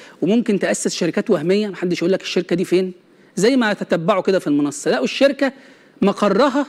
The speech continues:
صالون حلاقة. يعني مفيش شركة. انت متخيل؟ يعني جابوا العنوان والرقم البريدي وبتاع، انت حاطط شركة مش عارف ايه، السارة وشركة، د-، دخلوا يتتبعوا الشركة دي فين في سويسرا،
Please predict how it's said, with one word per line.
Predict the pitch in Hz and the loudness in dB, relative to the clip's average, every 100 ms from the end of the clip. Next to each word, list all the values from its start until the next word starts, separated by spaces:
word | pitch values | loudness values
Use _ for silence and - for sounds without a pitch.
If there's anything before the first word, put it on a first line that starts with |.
| - | -6
صالون | - 190 247 | -2 2 2
حلاقة. | 233 202 208 - - - _ _ _ _ _ _ _ _ - | 2 2 2 0 -10 -20 _ _ _ _ _ _ _ _ -4
يعني | 151 156 | 0 2
مفيش | 170 294 | 2 2
شركة. | - 285 294 - - - _ _ _ _ _ _ _ | 2 2 2 -2 -14 -18 _ _ _ _ _ _ _
انت | - 139 | -4 -2
متخيل؟ | 151 - 214 262 247 - - - | 0 2 2 2 0 -6 -12 -4
يعني | 139 147 | -2 2
جابوا | 196 240 | 2 2
العنوان | 208 165 165 180 156 | 2 2 2 2 2
والرقم | 135 139 139 180 214 196 | 0 -2 -2 -2 -2 0
البريدي | 156 147 160 208 170 | 0 2 2 2 0
وبتاع، | 139 - 185 | -4 -2 -2
انت | 185 | -2
حاطط | - 196 190 156 | -4 -4 -4 -4
شركة | - 190 - - | -2 -2 -2 -4
مش | 151 143 | -2 -2
عارف | 180 160 | -4 -2
ايه، | 185 190 | 0 0
السارة | 190 175 190 165 | 0 -2 0 -2
وشركة، | - 185 - - - - - | -6 -10 -12 -20 -20 -6 -4
د-، | - - | -4 -2
دخلوا | 180 277 - 226 | 2 2 4 2
يتتبعوا | 190 180 175 202 214 | 2 -2 -2 0 -2
الشركة | - 226 208 | -2 -2 0
دي | 208 | -2
فين | 214 226 | 0 -2
في | 196 | -2
سويسرا، | - 208 226 | 0 0 0